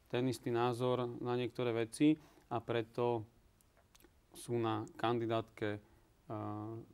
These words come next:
politickej strany Právo a spravodlivosť. Ako náš, e, názov vyjadruje, my chceme presadzovať právo a spravodlivosť na Slovensku, pretože potom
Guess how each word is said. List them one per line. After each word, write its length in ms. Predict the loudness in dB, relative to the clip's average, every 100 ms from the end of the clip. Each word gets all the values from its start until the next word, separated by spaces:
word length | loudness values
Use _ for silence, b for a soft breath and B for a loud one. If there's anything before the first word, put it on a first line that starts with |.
| -14 -4
politickej 400 | -4 -4 -6 -6
strany 240 | 0 0
Právo 280 | 0 -4 -4
a 80 | -4
spravodlivosť. 600 | -6 -4 -4 -4 -8 -16 -20 b b b b b b b -20 _ -6
Ako 160 | 2 8
náš, 320 | 8 8 2
e, 40 | -10 B B B -6 -2 0 0 -2 -4 -2
názov 400 | 4 4 4 2
vyjadruje, 720 | 2 2 2 2 2 2 0 -2 -6
my 400 | -4 -2 -2 -4 -8 _ _ -20 _ _ -20 -8
chceme 240 | -2 0
presadzovať 600 | 0 0 0 0 -2 -2
právo 400 | 0 2 2 0
a 40 |
spravodlivosť 760 | -2 -2 0 0 0 -2 -4 -4
na 80 | -4
Slovensku, 640 | -4 -4 -6 0 2 2 0 B B B B B B B -20 -8 -4
pretože 640 | -2 -2 -2 2 2 2 -2 -4
potom 560 | -2 0 2 2 2 -2